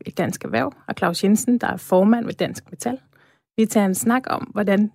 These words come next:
vi bedst løser dette problem. Jeg får også besøg af tømmerlærling, der vil komme med sit perspektiv, men allerførst skal jeg tale med Maria Ejner Dam, der er chefanalytiker hos Arbejderbevægelsens Erhvervsråd,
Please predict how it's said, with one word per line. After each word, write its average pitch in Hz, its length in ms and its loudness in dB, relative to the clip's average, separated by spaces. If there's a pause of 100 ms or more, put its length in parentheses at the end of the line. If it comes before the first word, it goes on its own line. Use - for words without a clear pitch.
vi 226 60 2
bedst 226 320 0
løser 208 240 -2
dette 180 260 -2
problem. - 600 -8 (1040)
Jeg 214 100 4
får 233 80 6
også 233 180 2
besøg - 240 -2
af 190 60 -4
tømmerlærling, 262 680 4
der - 80 -2
vil 190 80 -6
komme 190 260 2
med 190 80 0
sit 262 220 -4
perspektiv, - 520 -2 (260)
men 196 180 0
allerførst - 440 -2
skal - 120 -6
jeg 208 60 -2
tale 190 300 0
med 202 240 2
Maria 190 480 -4 (260)
Ejner 185 280 -4 (100)
Dam, 269 220 2 (200)
der 196 80 2
er - 100 -2
chefanalytiker 226 1080 0 (120)
hos 214 160 2
Arbejderbevægelsens 202 960 0
Erhvervsråd, - 560 -8